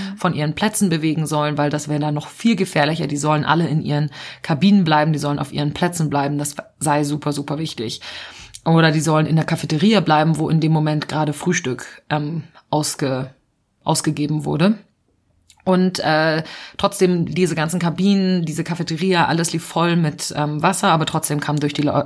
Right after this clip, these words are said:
durch die Lautsprecher die Durchsage, dass sie sich nicht bewegen sollen.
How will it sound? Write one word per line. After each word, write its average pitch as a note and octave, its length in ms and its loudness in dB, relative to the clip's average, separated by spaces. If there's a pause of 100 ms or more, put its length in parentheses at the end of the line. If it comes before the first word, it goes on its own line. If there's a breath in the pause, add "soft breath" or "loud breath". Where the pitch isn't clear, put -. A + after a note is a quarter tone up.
durch D3+ 140 -4
die D#3+ 80 -2
Lautsprecher D3 600 0 (320 loud breath)
die E3+ 80 4
Durchsage, C#3+ 320 2
dass D#3 80 -2
sie D3 80 0
sich D3 160 0
nicht C#3+ 120 0
bewegen C#3+ 360 0
sollen. - 320 -6